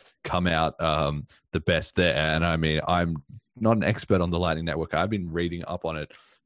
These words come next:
more, but I sort of feel like I know enough to know that it's not gonna make it. Like, for instance, the fact that it is already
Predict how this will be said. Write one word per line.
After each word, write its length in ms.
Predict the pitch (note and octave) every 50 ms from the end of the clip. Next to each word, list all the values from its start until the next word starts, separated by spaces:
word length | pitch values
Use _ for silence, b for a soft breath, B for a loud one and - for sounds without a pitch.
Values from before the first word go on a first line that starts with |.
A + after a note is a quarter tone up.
| -
more, 420 | F#2 F2+ E2+ E2+ E2 D2+ D2+ D2 D2+
but 180 | - F2+ E2+
I 80 | E2 E2
sort 280 | - - - D#3 E3+
of 100 | E3 D3
feel 180 | - C#3+ C3+ A#2+
like 200 | A#2 A2 G#2+ -
I 100 | F2+ G2
know 300 | G2+ G2+ G#2 G#2+ G#2 G2
enough 340 | F#2+ G2 F#2+ F2+ F2 - -
to 100 | - F#2
know 300 | F2+ F2+ F#2 F2+ F2+ F#2
that 160 | E2 E2+ D#2+
it's 200 | E2+ - - -
not 340 | F#2 F2+ F#2 F#2 E2 - -
gonna 160 | - F2+ E2+
make 300 | E2 E2+ E2 E2+ - -
it. 140 | D#2 C#2+ -
Like, 200 | D#2+ D#2 D#2 -
for 140 | - G2 F#2
instance, 360 | F2 E2+ - - E2 D#2 -
the 100 | - F2
fact 240 | - F2 E2 - -
that 100 | F2 E2
it 100 | E2+ D#2+
is 240 | D2 F2+ F#2 E2+ F2
already 540 | E2+ E2 E2 E2 E2 D#2 E2 D#2 D#2 D2+